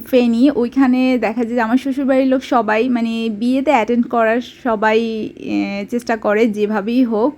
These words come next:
মানে এরা মিস করে না কেউ। আর এই বিষয়টা আমার কাছে বেশ ভালো লাগে যে সবাই প্রবলেম হোক যেভাবেই হোক বিয়েতে অ্যাটেন্ড করার ট্রাই করে। তো যাই হোক, তো আমরাও চলে গিয়েছিলাম। এই যে আমার ননদ, মাশাআল্লাহ খুব সুন্দর লাগছে।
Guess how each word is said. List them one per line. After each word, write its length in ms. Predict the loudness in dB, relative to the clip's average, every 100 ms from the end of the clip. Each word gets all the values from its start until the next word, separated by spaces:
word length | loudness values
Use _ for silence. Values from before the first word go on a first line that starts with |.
| -6
মানে 320 | -6 -4 -4
এরা 140 | -2
মিস 320 | 0 0 -2 -4
করে 300 | -2 0 -2
না 140 | -6
কেউ। 260 | -4 -2 0
আর 220 | 0 0
এই 120 | 0
বিষয়টা 420 | -2 -2 -2 -2
আমার 200 | -2 -2
কাছে 260 | -6 -4 -4
বেশ 480 | -4 0 2 2 0
ভালো 280 | -4 -4
লাগে 320 | -4 -4 -4 -6 -8 -18 -18 -16 -6
যে 120 | -4
সবাই 380 | 0 0 2 0
প্রবলেম 540 | 2 0 2 4 6
হোক 80 | 6
যেভাবেই 500 | 2 -2 -4 -4 -2
হোক 240 | -2 0 0
বিয়েতে 420 | 0 -4 -4 0
অ্যাটেন্ড 380 | 0 -2 -6 -6
করার 260 | -4 -4 -6
ট্রাই 240 | -4 -4 -4
করে। 320 | -4 -4 -4
তো 160 | -2
যাই 360 | 0 0 2 0
হোক, 340 | 0 0 -2 -6
তো 120 | -2
আমরাও 500 | -2 -2 -4 -2 -2
চলে 300 | 0 2 2
গিয়েছিলাম। 580 | 0 0 -2 -2 -2 -2 -2
এই 180 | -4
যে 120 | 0 0
আমার 180 | 2
ননদ, 440 | 0 -2 -4 -4 -4 -6 -18 -18 -20 -14 -6
মাশাআল্লাহ 560 | -6 -4 -4 -2 -2
খুব 220 | -4 -6 -6
সুন্দর 340 | 0 2 2
লাগছে। 440 | 0 -4 -6 -6